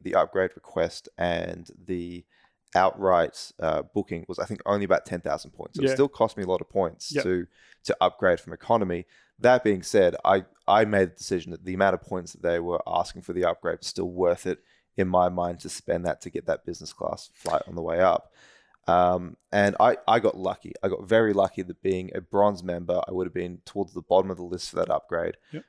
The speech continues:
Speaker 1: But I managed to secure that upgrade, um, from economy to, to business.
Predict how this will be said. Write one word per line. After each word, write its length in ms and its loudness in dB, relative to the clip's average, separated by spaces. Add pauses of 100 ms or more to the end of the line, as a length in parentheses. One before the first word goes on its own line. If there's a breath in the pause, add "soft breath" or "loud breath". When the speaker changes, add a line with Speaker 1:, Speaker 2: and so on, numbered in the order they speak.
(120)
Speaker 1:
But 120 2
I 100 6
managed 400 -4
to 160 -6
secure 640 2 (100)
that 180 2
upgrade, 520 -4 (140)
um, 280 -4
from 200 -14
economy 500 -8
to, 220 -10
to 180 -20
business. 440 -4